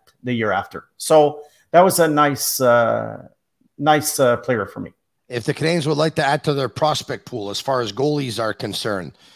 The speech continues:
Speaker 2: is there a goalie eligible in the draft in the next couple of years that we should keep an eye on?
Speaker 1: Look, uh, very hard to predict goalies. Six round picks can win the Vezina Trophy. So right now, I don't see anyone on the horizon.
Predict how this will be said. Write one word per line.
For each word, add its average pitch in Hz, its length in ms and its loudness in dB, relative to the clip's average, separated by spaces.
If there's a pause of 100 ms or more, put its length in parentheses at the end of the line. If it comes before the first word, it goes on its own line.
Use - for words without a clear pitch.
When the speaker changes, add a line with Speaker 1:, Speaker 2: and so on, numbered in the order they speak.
(240)
Speaker 2:
is 107 120 -10
there 120 160 0
a 120 60 -4
goalie 151 380 0
eligible 151 440 0
in 143 80 -2
the 120 200 -4
draft 143 400 -2
in 117 80 -6
the 113 60 -4
next 135 220 -4
couple 139 260 -2
of 123 80 -2
years 147 300 -2
that 120 220 -4
we 120 100 -4
should 131 140 -6
keep 135 160 -6
an 131 80 -4
eye 147 160 2
on? 208 180 -2 (1600)
Speaker 1:
Look, - 460 4
uh, 156 160 -4
very 151 300 8
hard 143 160 8
to - 60 -10
predict 131 260 2
goalies. 135 560 2 (140)
Six - 400 2
round 147 200 6
picks - 500 0
can 131 220 0
win 135 140 2
the 127 60 2
Vezina 127 460 0
Trophy. 139 420 2
So 135 280 2
right 170 300 4
now, 180 280 4
I 151 140 4
don't 151 200 0
see - 120 -2
anyone 151 320 0
on 143 120 0
the 131 80 0
horizon. 143 680 2